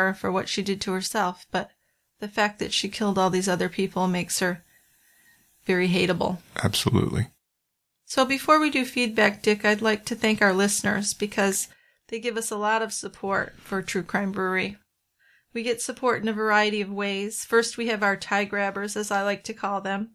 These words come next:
Speaker 1: or our Team Tie Grabber members. And for two dollars a month,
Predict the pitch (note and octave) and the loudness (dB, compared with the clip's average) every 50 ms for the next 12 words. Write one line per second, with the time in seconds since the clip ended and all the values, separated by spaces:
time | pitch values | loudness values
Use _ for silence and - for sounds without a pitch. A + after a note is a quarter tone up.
0 | _ _ _ _ _ _ _ _ G#3 G#3 G3+ F#3+ F#3+ F#3 - - G#3+ G3+ G3+ G3+ | _ _ _ _ _ _ _ _ -2 0 0 0 -2 -4 -6 -4 -2 -2 -2 0
1 | - G#3+ G#3 G3+ G3+ G3+ F#3+ G3 G#3 G#3 F#3+ F#3 F#3 F#3 G3+ G#3 G3+ G#3 G#3 - | 0 -2 -2 0 -2 -2 -2 0 0 0 0 0 -2 -2 -4 -4 -4 -4 -6 -8
2 | - - - _ _ _ _ _ _ _ _ C#4 C#4+ C#4 D#4+ D4 - - D4+ D4+ | -10 -12 -14 _ _ _ _ _ _ _ _ -2 -2 -2 -2 -6 -4 -4 -2 0
3 | D4 C#4 C#4 C4+ C#4 C4 C4+ C4+ C4+ C4 C4 B3+ B3+ B3+ | 2 2 2 0 -2 -2 -2 -2 -2 0 0 0 -2 -4